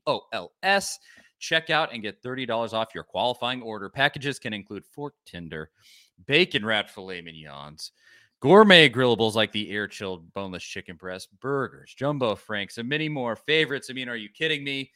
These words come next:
If you're not hungry listening to this, maybe you just ate dinner, but otherwise you are probably starving as I read all that out 'cause it sounds incredible.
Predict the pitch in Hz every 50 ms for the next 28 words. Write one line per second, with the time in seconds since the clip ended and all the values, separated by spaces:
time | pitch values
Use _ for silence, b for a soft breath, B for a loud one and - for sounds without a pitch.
0 | _ _ _ - - - 113 120 131 131 123 131 135 135 120 120 117 113 113 113
1 | - - 117 113 110 104 107 104 107 107 104 - - 98 95 107 104 101 104 104
2 | 101 - 107 98 - - - 98 95 92 - _ 110 113 104 95 92 90 80 -
3 | 95 92 90 - 110 113 107 110 104 92 87 87 85 85 82 - 87 90 90 -
4 | _ _ 98 95 92 85 78 82 80 - - - 98 95 95 82 85 80 82 78
5 | 78 78 78 80 87 87 82 85 82 80 80 80 80 87 82 76 - - 78 78
6 | 76 - - - 92 85 82 - 78 76 - - - 190 202 170 135 - - 80
7 | 78 -